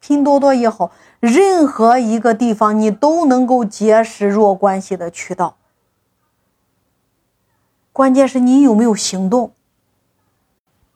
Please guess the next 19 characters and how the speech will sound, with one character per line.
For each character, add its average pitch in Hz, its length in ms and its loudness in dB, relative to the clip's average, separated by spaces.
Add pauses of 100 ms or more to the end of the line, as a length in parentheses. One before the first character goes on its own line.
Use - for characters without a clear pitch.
(420)
弱 262 340 2
关 247 340 0
系 226 240 -4
理 214 220 0
论 226 240 0
的 220 100 2
本 202 380 -6
质 254 180 -6
不 220 200 -6
是 262 160 -6
人 190 180 -6
脉， 208 320 -4 (160)
而 202 220 -4
是 220 180 -6
信 220 340 -2
息 214 220 -6
的 202 100 -4
传 180 400 -12
递。 202 240 -6